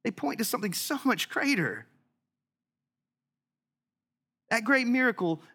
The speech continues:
uh, not only looking backward, but forward in redemptive history. Consider this. We go on to read the gospel accounts. We come to see Jesus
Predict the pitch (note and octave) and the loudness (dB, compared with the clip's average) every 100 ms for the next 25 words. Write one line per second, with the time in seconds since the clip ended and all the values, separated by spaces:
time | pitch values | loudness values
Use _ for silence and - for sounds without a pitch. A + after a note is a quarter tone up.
0 | - - C3 - A3 A3+ B3+ D4 B3+ B3+ | -4 -2 -2 0 4 4 4 2 2 0
1 | - G#3 D#3+ D3 A#3 A#3+ - D#3 C3 B2+ | 0 -2 -2 0 4 4 2 -4 -4 -6
2 | - _ _ _ - F3+ - _ - - | -14 _ _ _ 0 0 0 _ -14 -6
3 | B3 B3 B3 E3 D3+ D#3+ G3+ G3+ F#3 G#3+ | 0 4 4 4 0 0 0 0 0 0
4 | G3 F#3 G3+ F3+ - C3 A#2 E3+ - A#3+ | -2 0 0 -2 -4 -4 -2 -6 -2 0
5 | A#3 E3 B2 A#2 - - _ _ _ _ | 0 0 -2 -4 -14 -16 _ _ _ _
6 | _ _ _ _ _ _ _ _ _ _ | _ _ _ _ _ _ _ _ _ _
7 | _ E3+ F3 A#3 A#3+ G3+ F#3 G#3+ F#3 D#3+ | _ -6 0 2 4 2 0 0 0 0
8 | F3 F3+ F3 D#3+ D3 C#3+ D3 C3+ A#2 - | 4 2 2 -2 -4 0 -2 -2 -4 -14
9 | - _ _ _ _ _ _ - D3+ - | -16 _ _ _ _ _ _ -10 -10 0
10 | G#3 G#3+ - G3+ D3 F3+ F3 C#3+ D3 - | 0 0 -2 -4 -2 -2 -2 -2 -4 -6
11 | - | -16